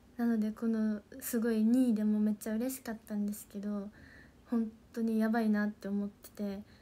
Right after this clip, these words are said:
ここで一位取れなかったら同率一位にも並べないって思っ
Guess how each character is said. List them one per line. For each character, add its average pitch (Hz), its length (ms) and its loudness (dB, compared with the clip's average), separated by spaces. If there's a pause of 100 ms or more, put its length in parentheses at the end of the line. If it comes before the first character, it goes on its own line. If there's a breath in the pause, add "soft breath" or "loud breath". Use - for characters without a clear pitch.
(160 loud breath)
こ - 100 -20
こ 247 120 -2
で 220 120 0
一 214 260 -2
位 208 40 -2
取 214 160 -4
れ 208 60 0
な 214 120 0
か 214 120 -10
っ 208 120 -10
た - 100 -10
ら 190 100 -10
同 233 180 -2
率 226 300 -4
一 220 320 -2
位 220 40 0
に 202 200 0
も 196 120 -4
並 208 320 0
べ 208 60 -2
な 202 160 0
い 190 60 -8
っ - 20 -12 (180)
て 214 100 -10
思 202 180 -6
っ - 20 -10